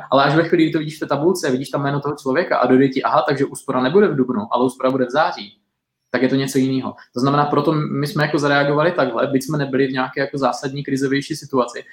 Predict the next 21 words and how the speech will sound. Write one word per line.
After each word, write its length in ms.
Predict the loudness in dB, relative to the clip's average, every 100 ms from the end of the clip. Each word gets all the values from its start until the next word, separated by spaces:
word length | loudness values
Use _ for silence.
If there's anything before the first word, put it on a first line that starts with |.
| -2
ale 140 | 2 4
my 60 |
jsme 140 | 2 0
prostě 240 | 0 0
zatáhli 420 | 2 2 4 4
za 80 | 4
tu 100 | 2
brzdu. 360 | 0 0 0 -4 -10 -20 _ _ _ _ -4
Než 360 | 2 4 4 4
dojdem 320 | 6 6 6
do 100 | 4
toho 200 | 4 2
triggeru 460 | 4 2 4 2 2
a 20 |
do 100 | 0
toho 160 | 2 0
rozdělovníku, 640 | 2 2 2 2 -2 -4
jestli 260 | -4 -2 -2
jsme 140 | -2
v 80 | -4
pesimistickém, 840 | -6 -4 -6 -6 -12 -6 -2 -2